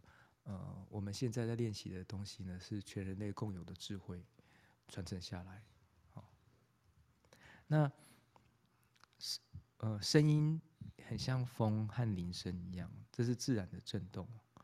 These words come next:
我们的精神活动会受到这些话语的影响，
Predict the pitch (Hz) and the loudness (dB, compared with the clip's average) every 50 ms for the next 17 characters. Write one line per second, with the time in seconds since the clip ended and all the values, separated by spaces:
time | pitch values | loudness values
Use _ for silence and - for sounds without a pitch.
0 | - - - - - _ _ _ _ _ _ _ _ _ _ _ _ _ _ _ | -20 -20 -20 -20 -20 _ _ _ _ _ _ _ _ _ _ _ _ _ _ _
1 | _ _ - 123 110 107 113 117 113 - 147 147 147 139 123 110 98 98 101 101 | _ _ -6 -2 0 2 2 2 2 4 4 4 6 6 4 4 4 2 2 2
2 | 104 120 113 107 123 117 - - 113 110 110 110 110 113 101 104 110 101 - 127 | 2 2 2 4 2 2 2 2 2 2 2 0 -2 -2 -4 -2 -4 -2 -2 -2
3 | 113 98 90 87 82 - - - 90 87 90 101 101 110 - - | -2 -2 -2 -4 -4 -6 -8 -8 -8 -8 -8 -8 -8 -8 -10 -10